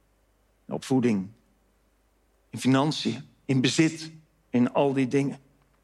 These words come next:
Je zou het Gods leefregels voor een gelukkig leven kunnen noemen. Gods gebruiksaanwijzing van het leven te midden van een gebroken wereld. Ooit samengevat in de tien geboden. Maar eigenlijk zijn er voor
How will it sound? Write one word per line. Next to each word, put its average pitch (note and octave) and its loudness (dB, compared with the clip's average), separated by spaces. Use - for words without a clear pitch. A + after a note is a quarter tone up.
Je - 2
zou F#3 4
het G3 2
Gods G3+ 0
leefregels D#3+ 2
voor D3 2
een B2+ 2
gelukkig C#3+ 2
leven C3+ 2
kunnen A2+ 0
noemen. A2 -2
Gods - 0
gebruiksaanwijzing F3 2
van C#3+ 0
het C3 0
leven C#3+ 2
te C#3 0
midden D3+ 4
van C#3 0
een C3 0
gebroken A#2 0
wereld. A2+ 0
Ooit G3 4
samengevat F3+ 2
in D#3 0
de C3 2
tien D3+ 0
geboden. D3+ 2
Maar C3 0
eigenlijk E3+ 2
zijn E3 2
er D3+ 2
voor C#3 -4